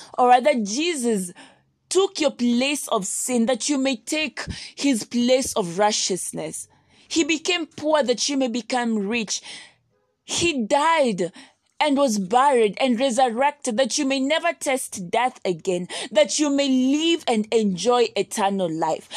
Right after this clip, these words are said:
This is what the gospel is all about, about the eternal life of God. All right, remember, without the resurrection of Jesus Christ, there is no gospel, there is no,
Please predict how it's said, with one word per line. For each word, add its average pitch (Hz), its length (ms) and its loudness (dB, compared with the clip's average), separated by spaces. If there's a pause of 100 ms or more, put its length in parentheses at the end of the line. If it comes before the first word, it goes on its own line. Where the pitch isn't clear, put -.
(180)
This 339 160 -4
is 277 160 0
what 311 180 2
the 269 120 2
gospel 233 640 -2 (100)
is 254 300 -2
all 220 180 4
about, 170 400 -2
about 269 240 2
the 262 160 2
eternal 262 400 -2
life 226 320 -2
of 196 220 -6
God. 180 300 -2 (640)
All 262 100 4
right, 277 200 4
remember, 339 340 0
without 339 400 0
the 320 100 6
resurrection 269 560 2
of 233 120 -2
Jesus 247 300 -6
Christ, 247 380 0
there 277 220 2
is 240 200 -2
no 277 220 2
gospel, 247 540 0 (260)
there 285 260 0
is 226 220 0
no, 285 320 2